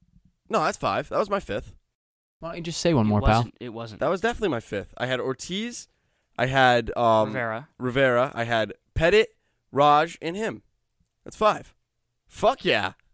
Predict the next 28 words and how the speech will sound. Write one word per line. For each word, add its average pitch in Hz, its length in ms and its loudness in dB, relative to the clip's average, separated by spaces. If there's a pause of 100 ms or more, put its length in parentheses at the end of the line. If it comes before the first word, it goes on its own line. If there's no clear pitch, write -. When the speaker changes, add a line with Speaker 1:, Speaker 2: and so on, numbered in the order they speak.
Speaker 1:
That's 170 220 -2
a 139 40 -14
great 135 340 -2
list. 127 300 -2
I'm 147 140 -4
pumped. - 420 -4 (320)
Raj 202 340 2
is 165 80 -10
a 165 60 -4
little, 151 340 2
is 139 160 -4
a 135 60 -8
little, 131 220 -4
s-, - 220 -12 (100)
you - 140 -10
know, 107 280 -10
tricky, 110 380 -8
but 98 200 -6 (460)
I 139 60 -2
love 113 200 -4
it. 90 140 -16 (320)
You 143 100 -6
know, 139 220 -2 (480)
I'm 139 260 -4
here 196 160 -2
for 156 100 -10
the 120 60 -10
fun. 101 300 -16